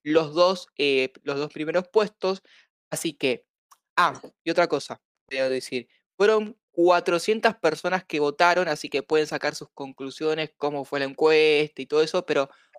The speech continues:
muchísimas gracias a los oyentes, muchas gracias, eh, por votar, porque se tiene que llevar su tiempo, porque sí o sí tenías que votar, eh, específicamente una, eh,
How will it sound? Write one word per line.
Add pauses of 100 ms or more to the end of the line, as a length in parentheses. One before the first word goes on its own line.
(120)
muchísimas
gracias
a
los
oyentes,
muchas
gracias, (360)
eh,
por
votar,
porque
se
tiene
que
llevar
su
tiempo,
porque
sí
o
sí (340)
tenías
que
votar, (460)
eh,
específicamente (100)
una, (460)
eh,